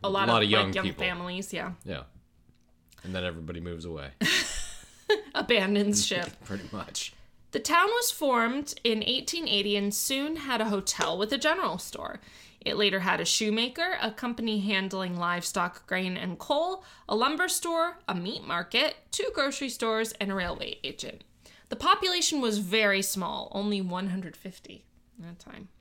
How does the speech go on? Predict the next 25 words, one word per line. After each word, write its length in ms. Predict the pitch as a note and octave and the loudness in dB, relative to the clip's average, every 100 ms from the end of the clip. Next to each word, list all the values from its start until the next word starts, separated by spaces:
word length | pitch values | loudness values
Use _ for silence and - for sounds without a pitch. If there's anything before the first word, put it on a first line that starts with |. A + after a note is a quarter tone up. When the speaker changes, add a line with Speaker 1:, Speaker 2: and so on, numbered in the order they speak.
| - - - - - - | -20 -20 -20 -20 -12 -8
Speaker 1:
The 60 | |
town 320 | A#3 C#4 E4 | 0 2 2
remained 360 | F#4+ E4+ C#4+ C#4 | 2 2 2 2
an 120 | A3+ | 2
unincorporated 920 | - G#3+ C#4+ C#4+ B3+ A#3+ B3 B3 B3+ - | 2 2 0 -2 -2 -2 0 -2 -2 0
area 320 | G3 F3+ F3+ | 2 2 0
until 280 | G3+ G#3 F3+ | 0 0 -2
nineteen 460 | F3+ E3+ - F3+ | -2 -2 -4 -4
fifty-seven, 720 | F3+ F3+ - F#3+ - D#4 D#4+ C#4+ | -4 -6 -4 -4 0 0 0 0
when 140 | G#3+ | 0
it 120 | F#3+ | 0
officially 460 | F#3 C4+ C#4+ D#4+ D4+ | -2 -2 -2 0 -2
incorporated 640 | C4+ - G#3+ G#3+ G#3 F3+ | -2 -2 0 0 0 0
as 220 | F#3+ F#3+ G3 | -2 0 0
a 140 | F#3+ | -2
third-class 1040 | - - A3 C4 C#4 - G3+ - - - - | -4 -2 0 0 -2 -6 -4 -2 -2 -6 -4
city. 340 | C4 D4+ G3 | -4 -4 -6
I 60 | F3 | -6
didn't 200 | D#3+ F3 | -10 -14
know 60 | - | -16
there 80 | G3 | -18
were 80 | |
classes 480 | F3+ - C#4+ - A#3+ | -14 -12 -12 -12 -14
of 80 | - | -16
city. 200 | - | -18